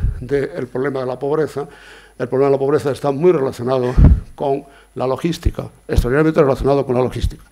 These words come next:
Y una, eh, incursión mayor, una penetración mayor de las técnicas logísticas en nuestro mundo, pues puede ser, o puede ser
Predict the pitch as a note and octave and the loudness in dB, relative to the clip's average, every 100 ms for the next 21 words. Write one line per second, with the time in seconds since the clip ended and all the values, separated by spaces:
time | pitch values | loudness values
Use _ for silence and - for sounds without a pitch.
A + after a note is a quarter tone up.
0 | - - - _ C#3+ C3+ B2+ - - - | -20 -20 -20 _ -2 0 -2 -6 -14 -20
1 | - - D#3 D3+ C3+ A2+ - - _ D3 | -20 -4 0 2 2 0 -6 -20 _ -8
2 | - G2 A2+ F#3+ - - - - C#3+ B2 | -6 -4 -4 -6 -8 -10 -12 -10 -6 -4
3 | C3 B2+ C#3 B2+ D#3 D#3 - - - - | -4 -2 0 4 4 4 0 -14 -20 -20
4 | - B2 A#2+ - C#3 D3 C#3 - B2+ A#2+ | -8 -4 -4 0 0 0 0 -2 -2 0
5 | C#3 B2+ - - - B2+ B2+ - C#3 C#3 | 0 0 -4 -18 -8 -6 -6 -8 -10 -8
6 | C3 A#2 A2 C#3+ - B2+ G#2+ G2 C3 D#3 | -8 -10 -10 -10 -10 -12 -12 -10 -10 -6
7 | B2+ C3 B2 A#2+ - - _ - - - | -4 -2 -2 -6 -8 -20 _ -18 -10 -4
8 | C#3+ B2 - A#2+ - - - _ - - | -2 -2 -6 -8 -10 -20 -20 _ -20 -8
9 | D#3+ B2 - - | -4 -4 -4 -8